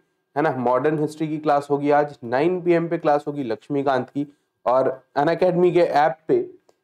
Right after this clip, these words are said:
है ना, आपके दस बजे हम लेने वाले हैं test, जो हमने homework दिया था आपको उसका, है ना। होमवर्क में दो चीजें दी थी, एक spectrum के तीन chapter और Indian,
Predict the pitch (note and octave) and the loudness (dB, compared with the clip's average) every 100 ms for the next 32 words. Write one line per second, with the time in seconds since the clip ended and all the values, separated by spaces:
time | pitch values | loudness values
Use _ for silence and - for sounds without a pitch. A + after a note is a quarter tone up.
0 | - B2+ D3 - _ _ - C3 B2+ D#3+ | -4 -2 -2 -4 _ _ -4 -4 -2 -2
1 | C3+ A2+ F#3+ - D3 D3 D#3+ D3+ D3+ B2 | -2 0 -2 -2 0 2 2 2 2 2
2 | C3 C3+ C3 C#3 C#3 C#3 D3+ E3 - - | 2 4 2 2 0 0 -2 -2 -8 -16
3 | A#2 C3 C3 C#3 D3 A#2+ A#2 C3 C3 A2 | -4 -2 0 0 0 0 0 0 0 0
4 | A2+ C3 G#2+ - D3 A2+ - - - _ | 2 2 0 -2 -10 -10 -14 -20 -20 _
5 | _ _ - C#3+ C3 C3+ D3 D3 D#3 B2 | _ _ -8 -6 -4 -2 -2 -2 -4 -2
6 | C#3 E3 C#3+ D#3 D3+ D3+ E3 D3+ - _ | -4 -4 -4 -2 -2 -4 -4 -4 -6 _
7 | - - - D#3 D#3 D#3+ D#3+ D#3 D3+ C3+ | -6 -4 -2 0 0 -2 -4 -2 -2 -2
8 | - F#3 - _ _ - B2+ E3 - _ | -2 -6 -6 _ _ -4 0 0 -4 _
9 | _ _ _ _ - C#3+ D3+ D#3+ E3+ B2+ | _ _ _ _ -6 -4 0 0 0 -4